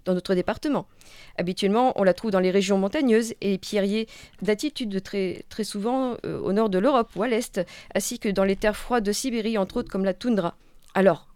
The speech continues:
l'observer en hiver sur l'île Madame, cela émoustille la curiosité de plus d'un d'entre nous, d'entre nous. Cette observation n'a pas vraiment trouvé d'explication en réalité. Il est supposé, euh, des individus peut-être égarés lors de la migration.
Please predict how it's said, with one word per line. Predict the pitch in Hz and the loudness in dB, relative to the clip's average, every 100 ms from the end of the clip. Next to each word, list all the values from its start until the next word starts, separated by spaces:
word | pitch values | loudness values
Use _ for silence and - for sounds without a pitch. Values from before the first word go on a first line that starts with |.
| - | -4
l'observer | 214 - 226 214 | -4 -2 2 2
en | 214 | 4
hiver | 214 226 | 4 4
sur | 196 190 | 2 0
l'île | 196 | 0
Madame, | 175 160 254 247 165 | 2 2 2 2 0
cela | - 196 | 0 2
émoustille | 196 185 - 269 | 2 2 -2 -2
la | 190 | -2
curiosité | 180 190 180 262 | -2 -6 -6 -6
de | 208 | -6
plus | 180 - | -6 -4
d'un | 208 196 | -2 0
d'entre | 202 190 | -2 -4
nous, | 214 - | -6 -6
d'entre | - 208 - | -4 -4 -2
nous. | 226 147 - - - - - - - - | -2 -2 -10 -20 -20 -18 -18 -18 -20 -14
Cette | - 190 | -8 -6
observation | 185 202 185 285 320 349 | 0 4 6 6 2 2
n'a | 285 226 | 2 0
pas | - 320 320 | 0 2 2
vraiment | 240 277 | 2 2
trouvé | 294 269 262 | 0 -2 -2
d'explication | 247 - 254 277 - 247 | -2 -4 -4 -2 0 0
en | |
réalité. | 175 160 - - - - | 0 -2 -6 -10 -10 -12
Il | - | -12
est | |
supposé, | - - 190 196 180 170 262 269 | -10 -12 -4 -2 0 0 2 2
euh, | 185 160 120 | 0 -2 -8
des | 180 185 | -6 -4
individus | 202 202 180 226 | -4 -4 -6 -8
peut-être | 190 233 233 | -6 -4 -4
égarés | 185 180 156 180 | -2 -2 -2 -2
lors | 185 180 | -2 -2
de | 185 | -2
la | |
migration. | 208 175 139 - | -4 -4 -8 -10